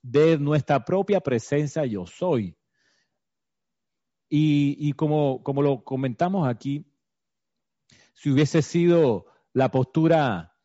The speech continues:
cómoda la que predominaba en la conciencia del señor Gautama, él nunca hubiera salido de la comodidad en la que estaba.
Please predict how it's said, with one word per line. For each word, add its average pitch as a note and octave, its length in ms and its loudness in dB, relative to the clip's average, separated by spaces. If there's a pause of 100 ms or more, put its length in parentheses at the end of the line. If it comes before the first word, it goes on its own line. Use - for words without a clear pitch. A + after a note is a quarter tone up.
(320)
cómoda D3 600 2
la B2 180 2
que A#2 160 -2
predominaba A#2 720 -2
en C3 80 0
la A#2 100 2
conciencia B2 520 -4
del B2+ 120 -2
señor A#2+ 260 -6
Gautama, C#3 560 -2
él C3 140 0
nunca C#3+ 280 -4
hubiera C3 260 2
salido B2 580 -2
de G#2+ 200 -4
la G#2 160 -4
comodidad A2+ 640 -2
en C3 80 0
la A#2+ 100 -2
que F2 80 -10
estaba. D#2+ 480 -16